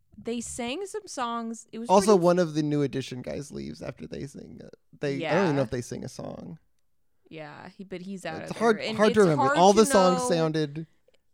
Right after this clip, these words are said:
Speaker 2: uh, pretty much the same.
Speaker 1: Yes, and, and it was unclear sometimes, are, is this a Christmas song? Is this one of their songs?
Speaker 2: They were
Speaker 1: Is
Speaker 2: all
Speaker 1: this
Speaker 2: Christmas
Speaker 1: Okay,
Speaker 2: songs.
Speaker 1: are you sure? I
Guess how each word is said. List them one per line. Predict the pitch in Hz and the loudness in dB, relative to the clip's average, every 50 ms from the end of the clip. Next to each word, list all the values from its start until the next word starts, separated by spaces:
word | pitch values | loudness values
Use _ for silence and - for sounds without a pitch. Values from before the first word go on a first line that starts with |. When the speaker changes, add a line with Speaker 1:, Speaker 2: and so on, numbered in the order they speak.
| _ _ - | _ _ -8
Speaker 2:
uh, | - 143 139 | -4 -4 -4
pretty | 113 - 160 165 165 156 | -2 0 2 2 2 4
much | 139 143 131 - | 2 0 -2 -2
the | - 139 | -8 -12
same. | - - - - - | -10 -10 -12 -8 -6
Speaker 1:
Yes, | 175 104 92 107 208 - - - | -4 -4 -4 -4 -8 -10 -12 -12
and, | - 220 - - - | -10 -10 -10 -10 -10
and | 226 233 226 226 220 220 214 - - _ _ - _ _ _ _ _ - | -8 -6 -6 -6 -8 -8 -10 -12 -16 _ _ -20 _ _ _ _ _ -10
it | 254 | -8
was | 240 254 233 | -6 -6 -4
unclear | 220 226 240 254 240 - 254 240 247 240 | -4 -4 -4 -6 -6 -6 -6 -6 -6 -8
sometimes, | - 226 220 220 208 196 | -8 -10 -8 -10 -10 -10
are, | - 185 190 170 - | -8 -10 -10 -8 -10
is | 185 175 | -14 -12
this | 175 185 175 185 | -12 -14 -14 -14
a | 175 | -18
Christmas | _ - - 381 - 392 381 - | _ -18 -20 -20 -18 -16 -16 -16
song? | - - 311 311 311 294 | -14 -12 -12 -10 -10 -10
Is | 254 226 208 | -12 -10 -12
this | 202 202 - - | -12 -14 -14 -14
one | 196 185 180 | -14 -12 -12
of | 170 185 190 185 | -14 -14 -14 -12
their | 165 170 196 208 214 226 | -10 -10 -8 -8 -8 -10
songs? | 226 - 233 220 214 214 214 220 214 214 214 | -10 -10 -12 -10 -10 -8 -8 -8 -8 -4 0
Speaker 2:
They | 151 | 0
were | 156 156 160 | 2 2 0
Speaker 1:
Is | - - | -2 -2
Speaker 2:
all | - 143 147 160 170 170 | -2 -2 -2 0 -2 -2
Speaker 1:
this | 190 196 202 | -4 -6 -6
Speaker 2:
Christmas | 175 165 156 - - 143 131 - - - | -8 -8 -8 -6 -8 -10 -10 -10 -10 -10
Speaker 1:
Okay, | 123 120 123 123 120 123 | -8 -6 -6 -8 -10 -14
Speaker 2:
songs. | - - 226 | -12 -8 -6
Speaker 1:
are | 240 240 240 233 | -4 -4 -4 -4
you | 247 254 277 | -4 -6 -6
sure? | 285 - - - - 226 240 254 277 285 | -8 -8 -10 -12 -10 -10 -8 -6 -6 -6
I | - 269 269 | -6 -8 -8